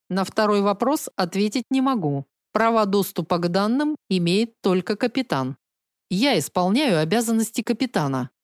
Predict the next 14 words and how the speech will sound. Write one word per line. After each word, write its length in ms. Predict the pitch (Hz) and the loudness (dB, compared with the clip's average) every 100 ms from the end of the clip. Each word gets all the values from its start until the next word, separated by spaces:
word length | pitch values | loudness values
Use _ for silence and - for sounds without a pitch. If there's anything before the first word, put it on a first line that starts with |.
| _ _ | _ _
Но, 220 | 180 214 | -2 0
конечно, 520 | 220 269 311 359 - 349 | 2 2 2 0 0 0
я 260 | 302 233 | 2 2
знала, 500 | 247 190 151 143 143 | 0 0 0 0 0
что 260 | 143 - 233 | -2 -2 0
мне 240 | 277 214 | 2 0
ответит 440 | 196 190 220 254 226 | 0 0 -2 -2 -4
упрямая 520 | 170 160 160 175 196 | -2 0 0 2 0
железка. 600 | 190 220 143 123 - 120 - _ _ _ _ _ | 0 0 0 -2 -6 -8 -8 _ _ _ _ _
Гражданские 800 | 185 202 185 208 202 - 214 208 | 0 2 2 0 0 0 0 2
лица 480 | 202 190 - 175 - | 2 0 0 -2 -2
на 140 | 170 170 | -4 -2
контрактной 640 | 196 190 185 170 - 185 | 0 0 0 -2 -2 -2
службе 540 | 180 - 294 220 147 | 0 0 2 2 0